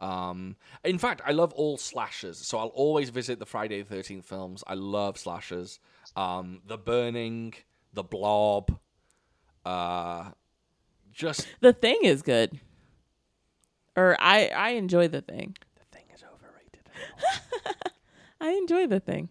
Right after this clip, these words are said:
Speaker 1: I'll even go one step further and say John Carpenter is overrated.
Speaker 2: Okay.
Speaker 1: Um, The Thing's fine. I, I don't hate it.
Speaker 2: Yeah,
Speaker 1: Uh,
Speaker 2: I don't, that's something I have no problem watching.
Speaker 1: I don't think it's a masterclass in cinema like some people
Speaker 2: Well,
Speaker 1: say it is,
Speaker 2: maybe,
Speaker 1: but
Speaker 2: but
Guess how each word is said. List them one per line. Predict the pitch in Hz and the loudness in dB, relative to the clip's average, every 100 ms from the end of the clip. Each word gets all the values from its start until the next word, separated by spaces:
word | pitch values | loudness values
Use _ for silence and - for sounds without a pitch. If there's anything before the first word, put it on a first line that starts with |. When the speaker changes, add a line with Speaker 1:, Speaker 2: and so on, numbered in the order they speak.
| - | -14
Speaker 1:
I'll | - | -20
even | - - | -20 -20
go | - - | -20 -20
one | - | -20
step | - - _ | -20 -20 _
further | - - - | -20 -20 -20
and | |
say | - - - | -20 -20 -18
John | - - - | -18 -18 -20
Carpenter | - - - - - - | -18 -16 -18 -20 -20 -20
is | - | -20
overrated. | - - - - - - - _ _ _ _ - 170 | -20 -20 -20 -20 -20 -20 -20 _ _ _ _ -14 -10
Speaker 2:
Okay. | 165 165 190 _ _ | -6 -6 -6 _ _
Speaker 1:
Um, | 98 107 110 110 107 | -2 0 -2 -4 -10
The | 107 | -12
Thing's | - 185 - | -8 -6 -8
fine. | _ - 80 65 98 - | _ -6 -6 -8 -16 -6
I, | 104 95 | -6 -4
I | 117 | -2
don't | 123 135 127 _ _ - | 0 0 -2 _ _ -14
hate | - 107 - | -12 -10 -10
it. | 87 _ - | -12 _ -2
Speaker 2:
Yeah, | 359 156 | 2 4
Speaker 1:
Uh, | |
Speaker 2:
I | - 208 | 6 4
don't, | 208 | 4
that's | 208 208 | -2 -2
something | 254 208 190 | -4 -4 -2
I | 180 | -2
have | 175 | -2
no | 175 165 | -2 -4
problem | 180 156 147 | -2 -2 -2
watching. | 139 131 - 170 _ | -6 -8 -10 -12 _
Speaker 1:
I | - | -4
don't | 123 123 | -2 -2
think | 123 | -4
it's | 110 - | -8 -6
a | 98 90 - - | -4 -4 -8 -16
masterclass | 101 - - - 87 - | -16 -16 -16 -12 -12 -12
in | 87 | -14
cinema | - 73 71 | -12 -12 -14
like | 73 69 | -16 -14
some | 330 | -6
people | 339 320 | -2 -2
Speaker 2:
Well, | 285 | -2
Speaker 1:
say | 277 | -4
it | - | -6
is, | - | -6
Speaker 2:
maybe, | 240 247 202 | -4 -4 2
Speaker 1:
but | 127 107 196 | 2 2 2
Speaker 2:
but | 208 185 - | 4 4 0